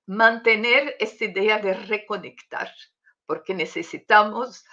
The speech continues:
nuestra región necesita reconectarse, necesita,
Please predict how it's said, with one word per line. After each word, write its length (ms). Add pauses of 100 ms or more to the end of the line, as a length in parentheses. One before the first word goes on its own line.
(140)
nuestra 480
región 560
necesita 680
reconectarse, 1160
necesita, 920